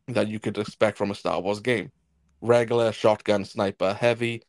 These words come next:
and more. It is understood that the game featured boss-like enemies periodically, which would see you face A T S T walkers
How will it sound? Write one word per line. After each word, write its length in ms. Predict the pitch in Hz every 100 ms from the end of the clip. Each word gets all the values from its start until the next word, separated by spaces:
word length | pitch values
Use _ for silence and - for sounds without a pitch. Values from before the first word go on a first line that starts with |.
| _ _ _ -
and 140 | 101
more. 260 | 101 87 - _ _ - _ _ -
It 60 |
is 100 | 107
understood 440 | 113 113 - 131 123
that 120 | 117
the 60 | 107
game 240 | 110 104
featured 560 | - 113 104 107 98 -
boss-like 580 | 110 120 - 123 117 120
enemies 580 | 135 117 104 104 - _ _
periodically, 800 | 123 104 110 117 104 80 80 - _ _ _ _ _ _
which 140 | - -
would 120 | 107
see 140 | -
you 200 | 113 107
face 400 | 104 - 104 98 - _
A 140 | - 120
T 200 | - 120
S 220 | 117 -
T 180 | - 110
walkers 600 | 113 120 107 104 101